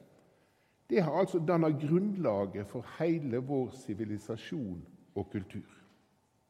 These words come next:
Og Moses og Elia, de representerer til sammen lova og profetene. Med andre ord,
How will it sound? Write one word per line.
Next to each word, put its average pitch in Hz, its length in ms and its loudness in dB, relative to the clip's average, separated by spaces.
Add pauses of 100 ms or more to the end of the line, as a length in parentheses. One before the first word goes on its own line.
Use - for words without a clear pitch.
(1600)
Og 139 100 8
Moses 208 840 2 (160)
og 165 140 8
Elia, 180 400 4 (760)
de 190 160 4
representerer 170 920 4
til - 180 -10
sammen 170 640 0 (600)
lova 160 680 8 (180)
og 160 300 10
profetene. 127 680 2 (1000)
Med 151 120 8
andre 190 300 8
ord, 190 400 6